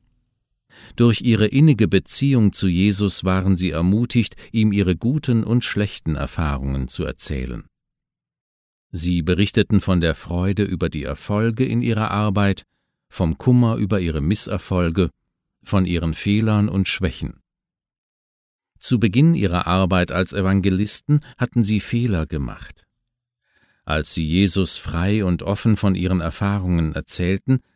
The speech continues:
erkannte er, dass sie noch viel Unterweisung nötig hatten. Er sah auch, dass sie von ihrer Arbeit erschöpft waren und Ruhe brauchten.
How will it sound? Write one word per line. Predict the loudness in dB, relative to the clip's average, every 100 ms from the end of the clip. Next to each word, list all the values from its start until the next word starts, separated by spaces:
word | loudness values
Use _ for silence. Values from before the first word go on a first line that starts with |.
| _ _
erkannte | -6 0 0 2
er, | 0 0
dass | 0 0
sie | 2
noch | 2 -2
viel | -4 -2 0
Unterweisung | -2 -2 -2 0 0 0 0 0 0
nötig | -2 -6 -8 -8
hatten. | -10 -14 -20 _ _ _ _ _ _ _ -4
Er | 0 0
sah | 0 0
auch, | -2 -4 -4 -10 -4
dass | 0
sie | 0
von | 0 0
ihrer | 0 -2 -2
Arbeit | -2 -2 -2 -4
erschöpft | -6 -6 -6 -8 -10 -10
waren | -6 -6 -6 -8 -10 -12 _ _
und | -4 -2
Ruhe | 2 2 2 0
brauchten. | -6 -6 -8 -12 -14